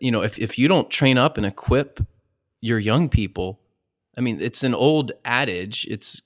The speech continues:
a bit cliche even, like, you're only one generation away from not having a church. But that's true. And I can point to you plenty of churches that literally one generation ago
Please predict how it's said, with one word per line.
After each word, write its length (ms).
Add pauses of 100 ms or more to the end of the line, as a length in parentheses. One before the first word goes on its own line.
a 60
bit 260
cliche 520
even, 420
like, 180
you're 300
only 240
one 260
generation 460
away 180
from 140
not 180
having 260
a 120 (100)
church. 540 (880)
But 140
that's 400 (180)
true. 500 (680)
And 140
I 100
can 200
point 380
to 100
you 160
plenty 480
of 120
churches 680
that 420 (720)
literally 840
one 320
generation 520
ago 280